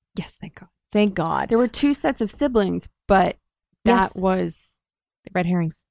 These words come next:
Speaker 1: not part of it. That was just incidental.
Speaker 2: I liked that, like, the thing that I did like were the sweet moments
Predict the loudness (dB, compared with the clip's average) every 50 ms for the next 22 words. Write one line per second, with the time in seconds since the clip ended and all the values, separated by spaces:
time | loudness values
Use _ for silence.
0 | _ -4 -2 -2 0 -2 -4 -6 -8 -16 -20 -20 _ _ _ _ _ _ _ _
1 | _ -6 -4 -2 -2 -2 -6 -10 -12 -12 _ _ _ _ _ _ _ _ _ -6
2 | -4 -4 -4 -4 -6 -8 -10 -10 -8 -8 -8 -8 -8 -8 -8 -8 -8 -8 -8 -10
3 | -10 -10 -12 -14 _ _ _ _ _ _ _ _ 0 2 2 4 4 4 2 2
4 | 2 0 -4 -10 -6 0 2 2 2 2 0 0 2 2 2 0 -2 -4 _ _
5 | _ _ _ _ _ _ _ _ _ _ _ _ -8 -2 2 4 4 4 4 4
6 | 4 4 4 2 2 2 0 -2 -4 -8 _ _ _ _ _ _ _ _ _ 0
7 | 4 4 6 6 4 4 2 2 0 0 0 -4 -6 -2 0 0 0 0 0 0
8 | 2 2 2 2 0 -2 -4 -6 -10 -14 -20 -20 _